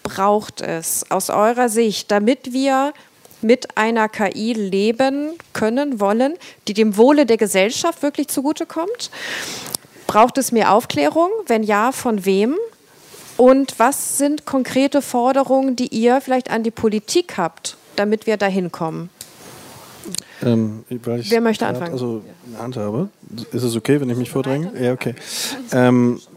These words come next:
Speaker 2: nee, ich, ich wollte, äh, das passt nämlich, glaube ich, ganz gut. Ähm, es gibt ja im Moment extrem viel Diskussion um, äh, ja, ethische K I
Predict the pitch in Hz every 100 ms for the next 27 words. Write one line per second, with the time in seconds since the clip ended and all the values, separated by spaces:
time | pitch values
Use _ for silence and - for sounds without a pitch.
0 | - - - 135 135 127 - - 135 143
1 | 131 123 120 104 117 117 113 117 101 -
2 | - 69 110 110 - 123 - 107 98 -
3 | 95 95 - 101 - 104 101 95 104 107
4 | 107 107 107 - - - - - - -
5 | - 123 117 117 117 110 - - 117 120
6 | 113 107 101 107 - 104 107 110 110 98
7 | 104 101 95 101 98 98 101 98 98 -
8 | - 95 - - - 101 - - 107 98
9 | 95 95 - _ - 92 95 101 98